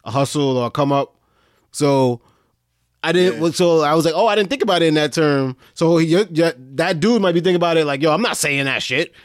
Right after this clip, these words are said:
Speaker 1: <laughs> Sounds sexual. But, um, nah, devious licks.
Speaker 2: <laughs>
Speaker 1: Um, and actually kids are still doing
Speaker 2: Devious licks, hashtag pause.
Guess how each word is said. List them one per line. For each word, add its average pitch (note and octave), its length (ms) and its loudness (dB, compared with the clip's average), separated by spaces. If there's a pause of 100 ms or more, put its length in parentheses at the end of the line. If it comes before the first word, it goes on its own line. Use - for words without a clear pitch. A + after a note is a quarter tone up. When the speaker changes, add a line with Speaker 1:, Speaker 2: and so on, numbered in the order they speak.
(240)
Speaker 1:
<laughs> A#3 1500 0
Sounds F3 280 -2
sexual. F3+ 680 0 (540)
But, C#3+ 220 0
um, C#3 500 0
nah, E3+ 200 0
devious D#3+ 440 0
licks. E3 440 -2
Speaker 2:
<laughs> A#2 260 -14
Speaker 1:
Um, D3 240 0
and D#3+ 100 -2
actually G3 220 -2
kids F#3 240 0
are E3+ 40 2
still F#3+ 220 0
doing F#3+ 360 2 (120)
Speaker 2:
Devious B2+ 440 -6
licks, C3 260 -8
hashtag B2 500 -6
pause. B2+ 520 -4